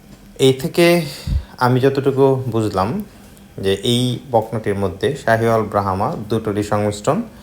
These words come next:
এবং শাহিওয়ালের পার্সেন্ট সিক্সটি পার্সেন্ট, ব্রাহ্মী ফোরটি পার্সেন্ট। তো চলুন ষাঁড় বাচ্চা দেখা যাক। এই যে বাচ্চাটি দেখতে পাচ্ছেন, এটি একটি শাহিওয়াল ষাঁড় বাচ্চা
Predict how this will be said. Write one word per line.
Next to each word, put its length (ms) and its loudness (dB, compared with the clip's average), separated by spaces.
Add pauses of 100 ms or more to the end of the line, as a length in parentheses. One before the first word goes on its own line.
(380)
এবং 160 0 (420)
শাহিওয়ালের 500 2
পার্সেন্ট 280 0 (200)
সিক্সটি 320 -4
পার্সেন্ট, 340 0
ব্রাহ্মী 260 0 (140)
ফোরটি 320 0
পার্সেন্ট। 340 -6 (1120)
তো 80 8 (320)
চলুন 240 2 (300)
ষাঁড় 220 4
বাচ্চা 200 -2 (120)
দেখা 260 -6
যাক। 140 -6 (580)
এই 140 2
যে 100 2 (380)
বাচ্চাটি 380 -4
দেখতে 240 -10
পাচ্ছেন, 320 -4 (640)
এটি 120 -4 (100)
একটি 260 -6 (560)
শাহিওয়াল 360 2 (100)
ষাঁড় 200 0
বাচ্চা 280 -6